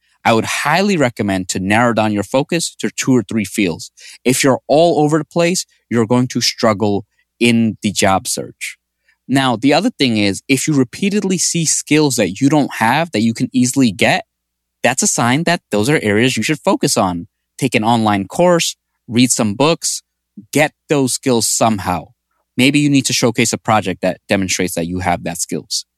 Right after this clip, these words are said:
Now, for the fifth and final tip, you do not need to meet all the requirements for a job posting.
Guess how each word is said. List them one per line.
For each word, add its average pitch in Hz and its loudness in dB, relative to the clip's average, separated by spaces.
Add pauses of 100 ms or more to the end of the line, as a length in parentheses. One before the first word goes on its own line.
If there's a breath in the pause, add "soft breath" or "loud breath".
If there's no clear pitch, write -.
(300)
Now, 123 0
for 117 -2
the 113 -4
fifth - -2
and 139 -2 (180)
final 151 0
tip, 87 -4 (520)
you 165 -2
do 202 0
not 196 0
need 165 2
to 127 -4
meet 139 0
all 165 4
the 160 2
requirements 135 0
for 120 0
a 123 2
job 170 0
posting. 90 -4